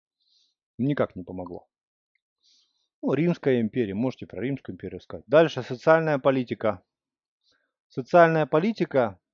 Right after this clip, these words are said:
тут, наверное, имеется в виду уровень инфляции.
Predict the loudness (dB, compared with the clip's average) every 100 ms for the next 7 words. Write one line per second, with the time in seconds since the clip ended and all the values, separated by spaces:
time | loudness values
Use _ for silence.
0 | _ -10 -4 0 2 2 2 0 2 2
1 | 2 -2 -6 -4 -2 2 2 0 _ _
2 | _ _ _ _ _ _ -14 -2 2 2
3 | 4 2 0 -2 0 0 -2 -6 -8